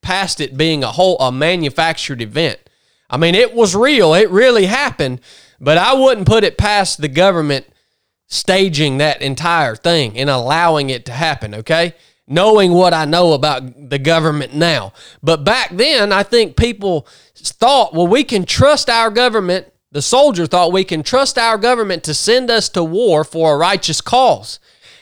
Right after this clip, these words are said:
And so the soldier didn't really ask questions. Well, I'm gonna go ahead and tell you right now, if I was in the military right now,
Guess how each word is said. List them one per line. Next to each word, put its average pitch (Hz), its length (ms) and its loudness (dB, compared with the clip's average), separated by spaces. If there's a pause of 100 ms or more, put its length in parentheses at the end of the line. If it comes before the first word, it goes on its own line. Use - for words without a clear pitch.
And 139 160 -2
so 185 180 2
the 156 100 -2
soldier 214 400 0
didn't 165 320 -2
really 185 240 2
ask 175 300 -2
questions. - 560 -4 (500)
Well, 143 160 0
I'm 269 60 -2
gonna 277 160 -2
go 233 100 2
ahead 220 200 2
and 190 80 -8
tell 220 160 0
you 175 120 -4
right 185 220 0
now, 202 200 0
if - 120 -2
I 233 120 2
was 226 200 -2
in 233 80 -4
the 214 60 -2
military 240 560 -2
right 233 260 -2
now, 247 340 -2